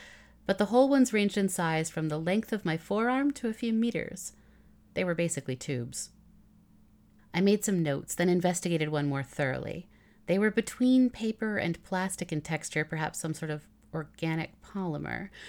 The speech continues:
The texture was uniform and smooth. The smaller ones were stiff, but the larger ones were quite flexible. If they were from one of the local plants, I'd never seen it.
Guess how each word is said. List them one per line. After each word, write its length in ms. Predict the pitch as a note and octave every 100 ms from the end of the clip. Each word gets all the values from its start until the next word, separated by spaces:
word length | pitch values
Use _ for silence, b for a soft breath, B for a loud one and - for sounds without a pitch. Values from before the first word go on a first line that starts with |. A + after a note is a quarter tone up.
| B
The 80 | -
texture 360 | A#3 D4+ - E4+
was 180 | C#4 F#3
uniform 580 | G#3+ A#3+ A#3+ G#3+ G3
and 100 | E3
smooth. 580 | D#3+ - F3 D3 C#3+ D3+ - b b b b
The 80 | -
smaller 340 | - G#3+ G#3+
ones 240 | G3 F3 D#3+
were 80 | D#3
stiff, 520 | - - D3+ G#3+ -
but 120 | G3
the 120 | F#3+ F#3+
larger 320 | C4 D4 A#3+
ones 220 | E3 D#3
were 80 | D#3
quite 240 | E3+ D3+
flexible. 580 | - G#3+ - - - - B B B -
If 100 | G3+
they 100 | D#4
were 80 |
from 220 | F4+ G#4 F#4+
one 100 | E4+
of 80 |
the 80 | B3+
local 360 | G#3 G3+ G#3+ F3+
plants, 540 | - - G#3 F3 F3
I'd 180 | F#3 F3 - _
never 260 | F#3 G3 F3+
seen 380 | - - G#3 D#3+
it. 180 | C3